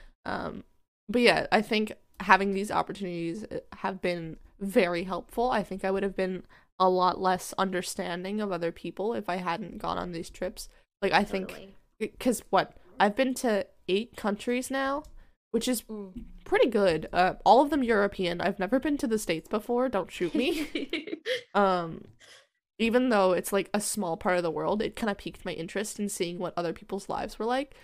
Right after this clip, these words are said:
Speaker 1: So I wasn't so
Speaker 2: Yeah.
Speaker 1: focused on, like, our little town, and I could actually, like, experience other religions and other cultures <laughs> and actually
Speaker 2: Yeah.
Speaker 1: be able to understand how to interact with people without, like, offending them.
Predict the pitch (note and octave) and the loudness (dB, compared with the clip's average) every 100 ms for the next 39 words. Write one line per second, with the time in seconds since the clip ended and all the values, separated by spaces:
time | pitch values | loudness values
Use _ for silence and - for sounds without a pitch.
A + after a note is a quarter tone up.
0 | - - G#3 G3 G#3 G#3 G3+ G3 F#3 G3+ | -20 2 4 4 0 0 0 2 0 0
1 | G#3 - G3 F#3 F3+ - F#3+ F3 F3 - | -2 -2 -2 -4 -4 -2 -2 -2 -4 -4
2 | F#3 F#3 F#3 D4 - - _ _ _ - | -8 -4 -4 -6 -14 -20 _ _ _ 2
3 | G3+ G3 - F#3 F#3 - F3+ E3 D3+ - | 4 4 4 2 2 -2 -2 -2 -4 -8
4 | - _ _ _ _ _ _ _ _ _ | -20 _ _ _ _ _ _ _ _ _
5 | _ G3 - - F3+ F3+ F3+ F3 E3+ F3 | _ -10 -8 -2 0 0 -2 4 6 6
6 | G3+ C4+ E4 C#4+ A3+ F3+ F3+ E3 F3 G3+ | 6 6 4 4 2 2 -4 -4 -4 -6
7 | A#3+ E4 D#4+ - A3+ F#3 G#3 - - - | 2 0 2 0 2 2 -2 -4 -6 -4
8 | G#3 - - - _ - E3+ - G3 F3+ | -6 -6 -18 -20 _ -2 -2 -2 -4 -2
9 | F3 A4 G3+ F#3+ F#3+ G#3 F#3 F#3 F3 F#3+ | -2 0 4 4 4 0 0 0 -4 -6
10 | F3+ - F#3 G3+ - G#3 - F3 D3 - | 0 2 2 0 -4 -4 -4 -2 -2 -2
11 | A#3+ - C4+ C#4 D4+ A3 F3+ D#3 E3 - | -6 -4 -6 -4 -2 0 -2 -4 -6 -8
12 | F3 E3 F#3+ A3+ C4 | -10 -8 -6 -6 -8